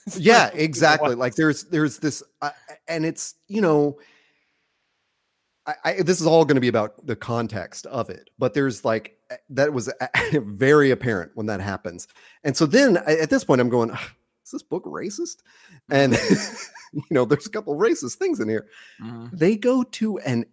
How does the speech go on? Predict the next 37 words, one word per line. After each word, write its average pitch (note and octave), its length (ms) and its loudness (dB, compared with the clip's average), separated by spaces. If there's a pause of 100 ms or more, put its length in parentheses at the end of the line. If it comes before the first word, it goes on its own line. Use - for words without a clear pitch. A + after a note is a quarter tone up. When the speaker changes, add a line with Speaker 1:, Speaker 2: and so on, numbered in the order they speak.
(140)
Speaker 2:
ape D3+ 380 -2 (240)
city G3 720 0
in G#2 560 -4
Africa. A3 720 -4 (240)
Speaker 1:
Oh, E3+ 120 -2
my D3+ 160 0
heavens. D#3 560 -4 (160)
Speaker 2:
And F3 100 2
I G3 240 4
was A#3 220 2
Speaker 1:
<laughs> - 0 -
Speaker 2:
like, E3+ 400 0 (260)
"You F3 200 -4
have C#4 120 -2
to - 80 -8
be D3 140 0
fucking C#3 500 -2
kidding C#3+ 300 0
me." A3+ 80 6
Speaker 1:
Uh, B3 280 8 (180)
<laughs> - 440 0 (240)
no, F#4+ 80 6
wait, G4 160 6
wait, F4+ 60 8
Speaker 2:
D-, E4+ 80 8
Speaker 1:
wait, D#4 160 4
wait. B3 240 4 (200)
Is A#2+ 140 -4
this, G3+ 100 2
is E3+ 40 6
Speaker 2:
D A3+ 140 8
C A3+ 400 6
had, D#3 440 2
like, D3 220 4
an B2+ 100 2
existing B2 760 -2 (180)
ape A2+ 480 -6